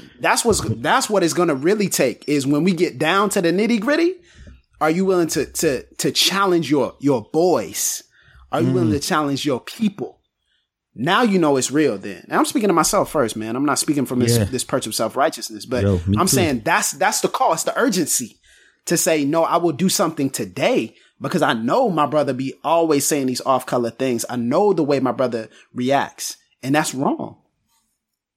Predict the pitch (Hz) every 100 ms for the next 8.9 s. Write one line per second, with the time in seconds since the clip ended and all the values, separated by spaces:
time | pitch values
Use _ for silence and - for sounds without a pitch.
0 | _ _ _ _ _ _ - - - _
1 | - 107 101 90 - - - 127 135 139
2 | 113 107 101 101 107 _ _ _ _ _
3 | 113 127 135 131 117 110 117 110 110 117
4 | 101 101 95 90 - 104 98 - 92 -
5 | 92 90 87 82 - _ _ _ _ _
6 | 104 98 90 101 107 101 90 85 - 104
7 | 101 101 95 - 73 - 104 - 95 90
8 | 82 - 90 - 95 87 87 -